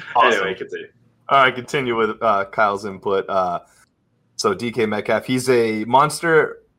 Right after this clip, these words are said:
Speaker 1: and rumor has it that Woods is a little less of a sa-, uh, sa-, savory target for, uh, Stafford, that is. I just can't compare Russell Wilson's number one option to a guy who cracked twenty fantasy points once last season.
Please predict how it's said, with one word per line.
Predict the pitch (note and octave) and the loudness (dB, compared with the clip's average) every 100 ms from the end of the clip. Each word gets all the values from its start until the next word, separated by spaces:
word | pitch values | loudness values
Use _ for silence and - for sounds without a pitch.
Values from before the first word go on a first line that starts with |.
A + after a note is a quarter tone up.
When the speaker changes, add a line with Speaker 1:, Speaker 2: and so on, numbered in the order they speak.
| - | -6
Speaker 1:
and | A#2+ A2+ | -4 0
rumor | C3 C#3 B2+ | 0 2 2
has | A2+ A2 | 2 0
it | A2+ G2 | -2 -2
that | G2 | -2
Woods | G#2 A#2+ B2 G#2 | 0 0 0 -4
is | G2 | -6
a | G2 | -2
little | A2+ C#3 | -2 -2
less | A#2 A2 - | 0 0 -2
of | F#2+ | -8
a | E2+ | -10
sa-, | - G#2 | -4 -4
uh, | G2+ F#2 E2 D2+ - _ _ | -2 -2 -4 -6 -12 _ _
sa-, | - A#2+ A2+ - - | -4 -2 -2 -6 -14
savory | - C3+ A2+ G#2 F2 | -2 0 0 -4 -2
target | - G#2 F2 D#2+ | 0 0 0 -8
for, | - F2+ - _ | -10 -12 -14 _
uh, | E2+ E2 | -10 -8
Stafford, | - F2+ - D#2+ | -4 -4 -4 -10
that | D#2 | -8
is. | D#2+ D#2 - _ _ _ _ _ _ _ _ | -10 -12 -16 _ _ _ _ _ _ _ _
I | B2+ | 0
just | D3 D3+ - | 0 -2 -4
can't | D3 D3 | -2 -2
compare | D3+ C3 A#2+ A2+ | -4 -2 2 4
Russell | A2 A2 C3 | 4 2 2
Wilson's | A2+ G#2 - G2+ G#2 | 2 0 -2 -8 -4
number | G#2 | -2
one | A2+ A2 | 0 2
option | F#2+ F#2 - F#2+ | 2 0 -2 -12
to | F2+ G2 | -6 -6
a | F#2 | -2
guy | G2 G2+ | 0 0
who | G2+ | 0
cracked | F#2 - G2 - | -6 -2 -2 -4
twenty | - G#2 G#2+ | -10 -8 -6
fantasy | G#2+ G2+ F#2 F#2 | -6 -6 -8 -12
points | - F#2+ F2+ G2 | -8 -8 -8 -8
once | G2 F#2+ E2+ - | -4 -4 -4 -6
last | D#2+ D#2+ | -6 -6
season. | E2 D#2 D#2 D2+ | -12 -16 -18 -20